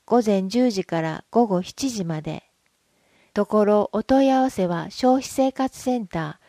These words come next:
本庁仮設庁舎東棟一階。電話三三の四一六二まで。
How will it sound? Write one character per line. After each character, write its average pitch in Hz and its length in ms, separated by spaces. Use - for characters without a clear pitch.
本 269 220
庁 175 240
仮 202 180
設 - 360
庁 226 240
舎 214 180
東 226 500
棟 202 240
一 190 120
階。 170 320
電 196 320
話 196 240
三 262 320
三 240 340
の 160 180
四 254 360
一 196 240
六 208 280
二 262 240
ま 151 200
で。 160 240